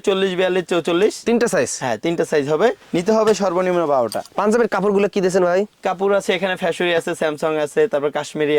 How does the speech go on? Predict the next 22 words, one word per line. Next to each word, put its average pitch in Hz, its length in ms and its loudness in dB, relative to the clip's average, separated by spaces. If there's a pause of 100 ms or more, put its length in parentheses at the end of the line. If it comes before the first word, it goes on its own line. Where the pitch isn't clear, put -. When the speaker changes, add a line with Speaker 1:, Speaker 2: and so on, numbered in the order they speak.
Speaker 1:
আছে, 143 180 0 (240)
বিভিন্ন 220 240 4 (120)
ধরনের 185 300 0
পাঞ্জাবির 165 420 -2
কাপড় 160 260 0
আছে। 180 160 -4
আপনারা 170 260 -4
সরাসরি 160 420 0
আইসা 160 200 -2 (120)
ধইরা 147 240 4 (120)
দেখলে 180 260 0
বুঝতে 147 220 -2
পারবেন। 98 320 -6
Speaker 2:
হুম, 92 120 -14 (300)
চমৎকার। 127 420 0
Speaker 1:
বা 120 80 -2 (220)
কারো 156 220 0
কিছু 175 220 -2
জানা 160 240 -2
থাকলে 170 260 -2
ফোন 165 180 -2
দিবেন, 208 180 2